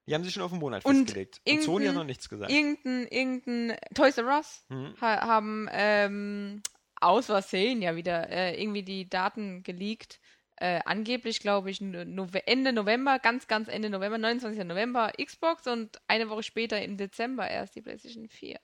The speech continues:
Speaker 1: Oh.
Speaker 2: Aber ich find's halt irgendwie komisch, so zwei Monate vorher. Haben sie jetzt irgendwie Angst, weil die PlayStation vier ist ja schon ausverkauft wieder in den, also kann ja nicht mehr vorbestellt werden,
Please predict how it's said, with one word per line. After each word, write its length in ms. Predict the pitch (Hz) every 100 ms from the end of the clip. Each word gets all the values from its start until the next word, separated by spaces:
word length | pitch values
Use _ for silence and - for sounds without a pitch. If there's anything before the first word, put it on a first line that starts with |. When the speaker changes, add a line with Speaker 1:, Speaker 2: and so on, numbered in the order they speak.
| - -
Speaker 1:
Oh. 220 | 127 123 104 _ _ _ _ _ _ -
Speaker 2:
Aber 80 | 190
ich 40 |
find's 120 | 220
halt 120 | 233 214
irgendwie 280 | 233 226 - -
komisch, 340 | - 190 240
so 60 | 175
zwei 320 | - 175 208
Monate 340 | 233 240 196
vorher. 480 | 185 196 214 220 -
Haben 140 | 240 233
sie 80 |
jetzt 160 | 233 226
irgendwie 240 | 240 240 -
Angst, 300 | 202 277 -
weil 100 | 202
die 60 |
PlayStation 300 | 202 202 202
vier 160 | - 220
ist 60 | 220
ja 60 |
schon 140 | 196 185
ausverkauft 560 | 214 240 233 226 220
wieder 260 | 214 214 208
in 100 | 202
den, 140 | 196 -
also 200 | 175 185
kann 180 | 240 220
ja 60 |
nicht 140 | 214 -
mehr 100 | 190
vorbestellt 500 | - 202 240 220 208
werden, 320 | 214 214 226